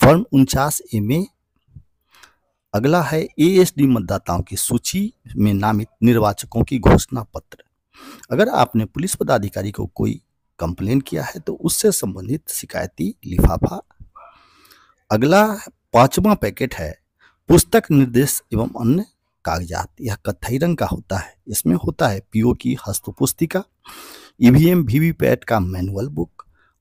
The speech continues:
अमिट स्याही, stamp pad, पोस्टर, पीओ की विवरणिका, वीवीपैट समस्या निवारण पुस्तिका। छठा पैकेट अन्य सामग्री युक्त लिफाफा, यह नीले रंग का होता है। इसमें प्रारूप सत्रह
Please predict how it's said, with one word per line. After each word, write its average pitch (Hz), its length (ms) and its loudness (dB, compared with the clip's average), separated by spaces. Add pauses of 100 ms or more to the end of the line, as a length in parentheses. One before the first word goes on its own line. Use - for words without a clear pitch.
अमिट 107 280 -2
स्याही, 202 500 -2 (200)
stamp - 440 -4
pad, 139 240 -8 (600)
पोस्टर, 117 380 2 (200)
पीओ 156 280 4
की - 200 -2
विवरणिका, 95 640 -4
वीवीपैट 120 540 -2
समस्या - 460 -4
निवारण 95 420 -6
पुस्तिका। - 560 -14 (680)
छठा 151 340 2
पैकेट - 380 -2 (480)
अन्य 247 240 8
सामग्री 98 520 -2
युक्त - 220 -8
लिफाफा, 92 480 2
यह 107 140 -4
नीले 123 360 -2
रंग 104 160 -4
का - 140 -8
होता - 360 -10
है। - 140 -14 (580)
इसमें 110 260 0
प्रारूप 113 920 -2
सत्रह - 420 -4